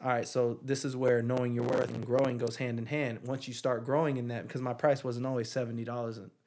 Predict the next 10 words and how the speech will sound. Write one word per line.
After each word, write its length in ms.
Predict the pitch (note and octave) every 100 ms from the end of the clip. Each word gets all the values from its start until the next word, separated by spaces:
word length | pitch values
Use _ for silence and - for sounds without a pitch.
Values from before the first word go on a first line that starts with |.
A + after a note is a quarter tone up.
| _ _ _
an 140 | B2 A#2
hour. 320 | C#3+ A#2+ G2
<laughs> 60 | - - - _ _ _ _ _ _ _ _ _ _ - -
When 160 | D3
I 80 | A#2+
started, 480 | A#2 D3 D#3 C3+ A2
I 60 | B2+
did, 180 | A#2+ A#2+
like, 200 | A#2+ F2 - _ -
fifty. 540 | - A#2 A2 - -